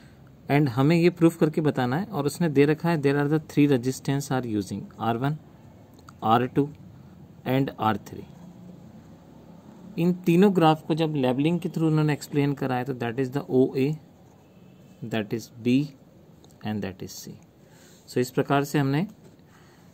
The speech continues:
question की demand ये है कि बताइए इसमें से O A series होगा कि parallel, ओ बी सीरीज होगा कि पैरेलल और ओ सी सीरीज है या पैरेलल,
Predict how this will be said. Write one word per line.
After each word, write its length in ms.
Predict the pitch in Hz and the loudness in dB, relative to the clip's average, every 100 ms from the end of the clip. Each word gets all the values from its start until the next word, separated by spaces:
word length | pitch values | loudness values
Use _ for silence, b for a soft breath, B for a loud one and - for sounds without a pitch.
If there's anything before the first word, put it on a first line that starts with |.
| - | -6
question 300 | 143 - 170 | -2 0 2
की 80 | 175 | 2
demand 360 | 147 139 147 156 | 4 4 4 4
ये 100 | 156 | 4
है 100 | 160 | 2
कि 100 | 170 | 0
बताइए 420 | 143 131 147 170 | -2 0 0 0
इसमें 240 | 156 156 151 | -2 -4 -4
से 160 | - - | -4 0
O 180 | 131 143 | 4 4
A 80 | 151 | 4
series 340 | - 131 139 | 2 2 2
होगा 200 | 135 143 | 0 0
कि 120 | 147 | -2
parallel, 440 | 151 120 120 139 156 - - - - - | -4 -4 -4 -8 -8 -14 -20 -20 -20 -2
ओ 120 | 120 | 0
बी 140 | 123 139 | 2 2
सीरीज 340 | 139 123 135 | 4 2 4
होगा 200 | 131 135 | 2 0
कि 140 | 135 147 | -2 -4
पैरेलल 440 | 120 113 123 143 - | -4 -4 -4 -6 -6
और 220 | 120 - - | -8 -8 -6
ओ 120 | 117 | -4
सी 200 | 120 143 | -2 -4
सीरीज 380 | 131 120 123 117 | -2 -2 0 0
है 100 | 117 | -2
या 120 | 143 | -4
पैरेलल, 380 | 120 101 95 | -6 -6 -6